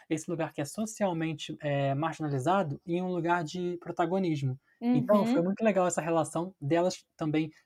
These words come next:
Speaker 1: irem nessa galeria que era rua, verem isso. E, e aí foi isso, a Vermelho, eh,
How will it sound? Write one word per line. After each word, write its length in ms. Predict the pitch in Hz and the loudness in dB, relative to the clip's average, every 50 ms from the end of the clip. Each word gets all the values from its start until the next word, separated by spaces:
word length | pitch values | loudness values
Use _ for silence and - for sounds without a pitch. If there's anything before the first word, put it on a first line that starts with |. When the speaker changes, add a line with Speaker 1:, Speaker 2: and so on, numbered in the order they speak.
| _ - | _ -2
Speaker 1:
irem 240 | 175 196 196 196 185 | 0 2 2 2 0
nessa 300 | - - - 160 160 143 | -2 -4 -4 -4 -2 -2
galeria 320 | 139 147 156 147 147 143 | 0 0 2 2 0 0
que 100 | - - | -2 0
era 120 | 147 147 135 | 0 0 2
rua, 400 | 131 160 175 180 180 165 139 123 | 2 0 0 2 2 2 2 2
verem 480 | 131 165 175 170 175 160 147 139 143 | 2 2 2 2 2 0 -2 -2 -2
isso. 240 | 156 170 - - - _ _ _ _ _ - | -2 -2 -4 -8 -14 _ _ _ _ _ -2
E, 380 | 147 151 151 151 147 143 135 - - | 2 4 4 4 4 4 2 0 2
e 80 | 170 180 | 4 4
aí 200 | 175 175 190 196 | 6 6 4 2
foi 240 | - - 240 226 180 | 2 0 0 2 2
isso, 160 | 143 - 147 | 2 2 2
a 20 | |
Vermelho, 480 | 139 147 151 147 143 156 170 180 - - _ _ - | 2 2 2 2 4 4 4 4 2 -2 _ _ -8
eh, 120 | 185 165 | -8 -6